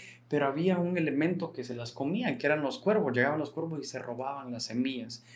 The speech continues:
Los espinos ahogaban la semilla, las piedras la ahogaban. ¿Qué es todo esto? Yo creo que hay sueños, mi amor,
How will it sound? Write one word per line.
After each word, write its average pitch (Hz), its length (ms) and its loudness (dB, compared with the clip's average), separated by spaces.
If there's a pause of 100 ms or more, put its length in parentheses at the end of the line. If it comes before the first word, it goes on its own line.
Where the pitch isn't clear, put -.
(120)
Los 127 160 0
espinos 160 580 2
ahogaban 123 680 2
la 110 100 -4
semilla, 123 360 2
las 123 240 0
piedras 160 420 -2
la 123 80 0
ahogaban. 131 480 -2 (300)
¿Qué 202 80 4
es 202 160 4
todo 214 300 6
esto? - 420 -4 (580)
Yo 165 140 -2
creo 240 180 10
que 202 120 4
hay 202 120 6
sueños, 160 380 4
mi 123 100 4
amor, 123 300 6